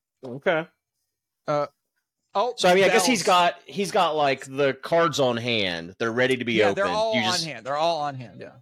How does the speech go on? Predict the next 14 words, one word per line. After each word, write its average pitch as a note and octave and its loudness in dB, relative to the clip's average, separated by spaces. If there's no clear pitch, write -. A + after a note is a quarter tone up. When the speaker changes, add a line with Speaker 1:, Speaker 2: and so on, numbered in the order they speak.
Speaker 1:
Yeah. E2+ -4
Speaker 2:
I B2 -14
Speaker 1:
Okay. C3+ -2
Speaker 2:
fucking G#2+ 2
hate A#2+ -10
the, C3+ -6
it's F3+ -6
all G#3+ 2
playing F3 -4
to D#3 -10
Gen C3 -6
Z A#2+ -10
shit, G#2+ -8
which B2 -10